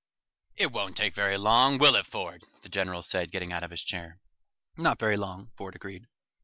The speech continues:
"Only a lifetime." The C I A man grunted as they went to the doorway and left the general's office.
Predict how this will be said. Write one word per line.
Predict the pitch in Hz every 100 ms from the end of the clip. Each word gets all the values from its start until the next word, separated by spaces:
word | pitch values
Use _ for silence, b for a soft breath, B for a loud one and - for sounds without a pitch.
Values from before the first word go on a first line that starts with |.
| - -
"Only | 139 120
a | 104
lifetime." | 92 92 - 95 113 _ _ _ _ _
The | 113
C | - 185
I | 139 127 123
A |
man | 110 104 101
grunted | 120 127 - 87
as | 90
they | - 92
went | 104 113
to | 104
the | 95
doorway | 101 92 90 92
and | 92 98
left | 104 -
the |
general's | 98 92 90 92 98
office. | 92 - - -